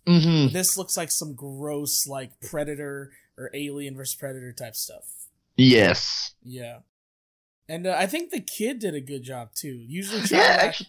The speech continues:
Speaker 2: child actors are kinda hard to find.
Speaker 1: Mm-hmm. Like, you, you get some that are actually legitimately good actors. Like, we were talking about The Sixth Sense earlier. Like,
Speaker 2: Oh,
Speaker 1: Haley
Speaker 2: yeah,
Speaker 1: Joel
Speaker 2: Haley Joel
Speaker 1: Osment in that
Speaker 2: Osment.
Speaker 1: movie was actually really good.
Speaker 2: Who is, uh, if you didn't know, is, uh,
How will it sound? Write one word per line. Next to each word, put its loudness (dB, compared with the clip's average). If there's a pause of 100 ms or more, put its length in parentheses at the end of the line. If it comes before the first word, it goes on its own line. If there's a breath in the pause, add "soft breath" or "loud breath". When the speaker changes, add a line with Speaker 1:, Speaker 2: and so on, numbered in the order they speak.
Speaker 2:
child -2
actors -6
are -14
kinda -8
hard -10
to -14
find. -16 (360)
Speaker 1:
Mm-hmm. 2 (320)
Like, 2
you, 0
you 0
get 0
some 0
that 0
are 2
actually -2
legitimately -4
good 2
actors. 0
Like, -2
we 2
were -4
talking -2
about -2
The -12
Sixth -4
Sense -2
earlier. 4
Like, 0
Speaker 2:
Oh, -2
Speaker 1:
Haley 4
Speaker 2:
yeah, -2
Speaker 1:
Joel 4
Speaker 2:
Haley 2
Joel -4
Speaker 1:
Osment -4
in -10
that -2
Speaker 2:
Osment. -14
Speaker 1:
movie 2
was -2 (320)
actually 0
really 0
good. 0 (240)
Speaker 2:
Who 0
is, -2
uh, -4
if -10
you -6
didn't -2
know, -6
is, -8
uh, -12